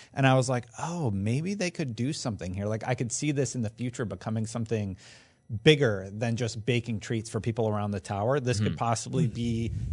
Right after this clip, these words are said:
Speaker 1: a way to grind for, uh, specific weapons from each vendor or something like that.
Speaker 2: Yep.
Speaker 1: Like, you bring them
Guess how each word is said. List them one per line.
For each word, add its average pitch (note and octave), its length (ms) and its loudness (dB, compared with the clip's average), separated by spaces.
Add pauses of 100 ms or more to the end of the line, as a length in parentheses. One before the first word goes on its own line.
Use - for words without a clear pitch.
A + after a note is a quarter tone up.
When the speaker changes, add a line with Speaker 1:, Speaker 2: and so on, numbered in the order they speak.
Speaker 1:
a A#2 60 2
way A#2 220 4
to A2+ 120 0
grind A2+ 680 2
for, A2 680 2 (300)
uh, G#2+ 160 2
specific B2+ 480 0
weapons A2+ 560 4
from G#2+ 160 0
each A2 240 -2
vendor G2 680 -4
or G2+ 80 -2
something G2+ 280 -4
like F#2 180 -8
that. G2 80 -2
Speaker 2:
Yep. A2 220 -2
Speaker 1:
Like, F#2 240 -6 (220)
you A#2 120 4
bring G#2+ 300 2
them F#2+ 300 -2